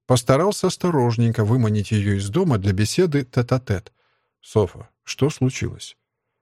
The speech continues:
«Александр, мне надо тебе кое о чем рассказать». «Я слушаю». «По приезде в Канск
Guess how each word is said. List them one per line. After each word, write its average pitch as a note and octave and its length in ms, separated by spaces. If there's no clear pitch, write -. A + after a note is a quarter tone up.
«Александр, G#2 600
мне A2+ 320
надо D3+ 240
тебе A#2+ 380
кое B2 280
о - 40
чем G#2+ 260
рассказать». - 720
«Я G2 180
слушаю». A2 560
«По G#2 120
приезде C#3 400
в B2+ 80
Канск - 440